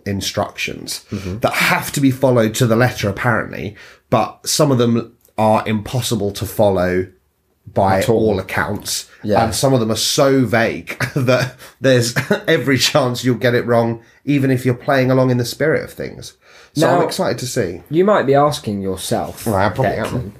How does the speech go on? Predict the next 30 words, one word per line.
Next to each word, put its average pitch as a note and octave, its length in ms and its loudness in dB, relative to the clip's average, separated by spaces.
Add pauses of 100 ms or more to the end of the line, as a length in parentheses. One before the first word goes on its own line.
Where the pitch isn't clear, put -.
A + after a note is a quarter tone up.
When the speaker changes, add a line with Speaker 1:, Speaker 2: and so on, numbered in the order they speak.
(220)
Speaker 2:
"What B3 220 4
is D#4+ 100 -2
the F3+ 80 2
Dead G#2+ 280 0
Poets - 380 -8
game?" E2+ 340 -8 (120)
Speaker 1:
I, D3 160 0 (120)
that's E3+ 360 -2
what F3+ 120 2
I E3 120 4
asked E3+ 60 4
Speaker 2:
'Cause E3+ 120 2
have D3 100 2
Speaker 1:
at D#3 40 4
Speaker 2:
you E3 60 6
Speaker 1:
the D#3 80 0
Speaker 2:
not C3 60 0
heard C#3 200 2
Speaker 1:
start, B2+ 180 2
Speaker 2:
about C3 80 -4
Speaker 1:
yeah. B2+ 60 -2
Speaker 2:
it - 80 -6
circling A#2+ 520 -2
ancient A2+ 540 -6
Speaker 1:
No, C3+ 100 2
Speaker 2:
England C3+ 340 4
in A#2 80 0
Speaker 1:
not C#3 140 4
Speaker 2:
the G#2 40 2
late G#2 160 2